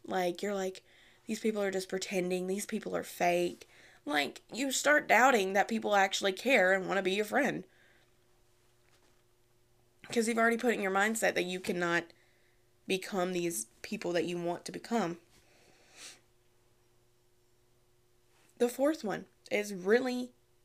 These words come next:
mm, the best one. Stop putting yourself,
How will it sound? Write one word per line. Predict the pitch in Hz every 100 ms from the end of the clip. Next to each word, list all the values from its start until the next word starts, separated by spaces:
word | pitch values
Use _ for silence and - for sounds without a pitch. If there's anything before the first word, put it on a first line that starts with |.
| _ _
mm, | 190 196 190
the | 202
best | 202 240 -
one. | 226 170 - _ - _ -
Stop | - - 220 233 320 - - _ _ _ -
putting | - 240 262
yourself, | 262 240 - 190 190 226 -